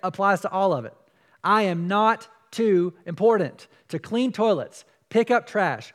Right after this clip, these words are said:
run copies, bounce babies, change diapers. That's just one where I'm living currently. Teach a children's class, park far away from the front door on a rainy day,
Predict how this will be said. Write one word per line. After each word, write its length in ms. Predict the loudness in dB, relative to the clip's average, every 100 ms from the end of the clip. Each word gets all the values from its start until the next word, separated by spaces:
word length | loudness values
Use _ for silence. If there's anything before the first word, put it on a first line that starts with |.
| _ -2
run 300 | 2 2 0
copies, 400 | 0 0 -4 -4
bounce 460 | 0 2 0 -2
babies, 540 | -4 0 0 0 -6 -6
change 480 | -4 -2 -4 -4
diapers. 640 | 2 2 2 -4 -12 -18 -20 _ _ _ _ _
That's 160 | -6 -6
just 180 | -6 -6
one 180 | -6 -4
where 180 | -6
I'm 160 | -6 -6
living 380 | -6 -8 -10 -14 _
currently. 500 | -10 -8 -8 -10 -14 -20 _ _ _ -20 -20 -20 _ _ _ _ _ _ _ _ _ _ _ _ _ _ _ _ _ _ _ _ _ _
Teach 420 | -2 -2 -4 -8 -10
a 60 |
children's 520 | -6 -2 0 0 -2 -6
class, 600 | -4 -4 -4 -10 -20 -20 _ _ _ _ -6
park 540 | 2 4 4 -2 -16
far 340 | -2 4 6 6
away 460 | 4 2 4 2
from 240 | 0 -2 -2
the 80 |
front 320 | -2 -2 -2 2
door 380 | 2 2 -2 -12 _ -4
on 180 | 0 2
a 80 |
rainy 260 | 2 0 0
day, 240 | 2 0